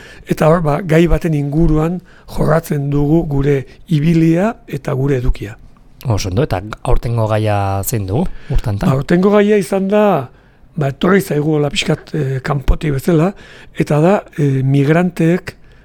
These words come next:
Speaker 1: Afrika, Sahara azpiko Afrikatik datozten migranteek Europa iparraldera joateko duten, eh, muga gaindiezina. Eta muga horrek baditu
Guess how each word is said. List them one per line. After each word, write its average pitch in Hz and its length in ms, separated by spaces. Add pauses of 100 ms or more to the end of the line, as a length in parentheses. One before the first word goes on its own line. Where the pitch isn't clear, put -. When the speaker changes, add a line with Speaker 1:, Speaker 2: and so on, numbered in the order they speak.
(300)
Speaker 1:
Afrika, 160 560
Sahara 147 580
azpiko 147 560
Afrikatik 170 600
datozten 156 480
migranteek 170 640 (640)
Europa 139 800 (240)
iparraldera 151 760 (440)
joateko 151 420
duten, 143 500 (120)
eh, 131 360
muga 151 440 (340)
gaindiezina. 139 640 (520)
Eta 151 140
muga 160 320
horrek 165 320
baditu 151 480